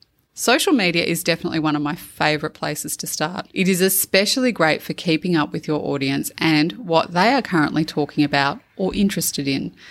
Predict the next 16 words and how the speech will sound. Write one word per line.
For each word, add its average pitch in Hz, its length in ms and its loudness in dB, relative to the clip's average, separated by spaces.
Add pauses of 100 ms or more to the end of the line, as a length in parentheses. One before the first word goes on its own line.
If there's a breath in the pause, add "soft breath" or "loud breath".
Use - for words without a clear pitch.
(360 loud breath)
Take 294 240 2
some 330 160 4
time 196 440 4
to 196 140 -2
look 175 180 -2
at - 100 -4
your 170 100 0
followers. 147 760 -2 (420)
What 170 140 4
are 170 60 2
they 190 140 4
liking, 180 580 2
commenting 220 680 2
on, 160 320 2
or 180 360 -2
sharing? 190 680 0